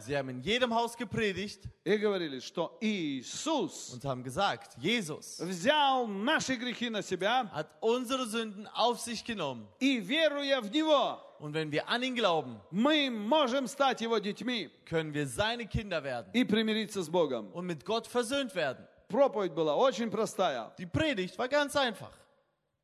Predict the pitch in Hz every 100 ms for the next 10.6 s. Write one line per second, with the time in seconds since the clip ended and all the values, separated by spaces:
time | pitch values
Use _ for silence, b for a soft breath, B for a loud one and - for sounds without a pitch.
0 | _ _ _ _ _ _ _ _ _ 170
1 | 185 233 180 202 180 170 208 - 214 190
2 | 180 143 156 143 196 269 269 285 - -
3 | _ _ - 139 151 143 139 147 151 196
4 | 233 247 208 143 160 240 277 - - 127
5 | 113 98 165 165 160 - 165 117 135 135
6 | - 180 233 247 - - 139 147 156 156
7 | 151 143 247 240 185 156 156 - 226 233
8 | 208 190 180 170 - 170 - 135 127 311
9 | 170 170 143 135 120 - 95 254 - 143
10 | 107 104 104 104 82